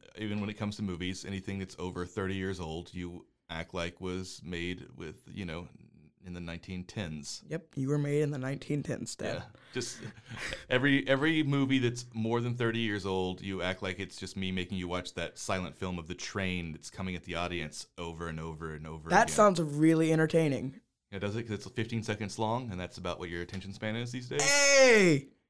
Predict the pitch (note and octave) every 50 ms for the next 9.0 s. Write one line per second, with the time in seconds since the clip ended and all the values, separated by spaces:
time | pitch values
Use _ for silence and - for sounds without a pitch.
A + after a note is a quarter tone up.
0 | _ - G#2 F#2+ G#2+ - - - - _ _ _ _ - - - F3 F3 F3 F#3
1 | F#3+ F#3+ A3 C4 D4 C#4 A#3 - G#3+ A3+ C4 B3+ B3+ A#3+ A3+ G#3+ G3+ G3 F#3+ F#3
2 | F3+ F3+ E3+ D#3+ D3 C#3+ C#3+ - - - - - _ _ _ _ - B2 - -
3 | G#2+ G#2+ G#2+ F#2 E2 F#2+ G2+ G2 G2+ G#2 G2 G#2 G#2+ G#2 F#2 F2+ - - - -
4 | - - F3 F3 D3+ B2 G#2 - - - - - - F#3 - - - - - -
5 | _ _ _ _ - - - C3+ C3+ C3 B2+ A2+ G#2+ F#2+ F2+ E2+ E2+ F2 A2 A#2
6 | C#3 D3 D#3 D3 - D#3 D3 C3 B2 A#2+ A#2 A#2 A2+ A2+ A2 G#2+ - - B2+ A#2
7 | A2+ A#2 - - - C3 B2 B2+ D#3+ F#3 E3+ D3+ C3+ B2 B2 B2 B2 B2 - -
8 | - - - _ _ _ _ _ _ - - A2+ A2 G#2+ G2+ G2+ G2+ G2 F#2+ F#2+